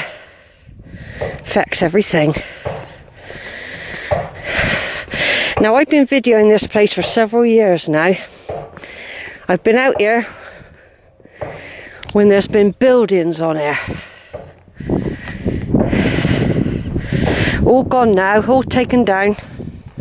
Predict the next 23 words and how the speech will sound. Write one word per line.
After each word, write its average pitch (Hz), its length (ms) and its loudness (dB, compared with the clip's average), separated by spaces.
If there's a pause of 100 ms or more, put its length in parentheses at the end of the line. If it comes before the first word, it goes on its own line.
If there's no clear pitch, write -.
(760)
Once 254 260 2
the 262 80 0
M 247 160 2
O 247 140 0
D 220 240 0
place, 233 500 -2 (920)
that - 180 -2
mound 262 400 2
there, 220 280 0
I 214 40 0
s-, - 200 -4 (280)
think - 380 -4
there's 202 140 0
still 240 260 2
something 208 420 4
inside 214 520 2
that. 170 220 0 (1120)
And 208 80 6
there 202 80 6
was 196 120 2
the 214 100 4
rifle 208 400 2
range. 180 580 2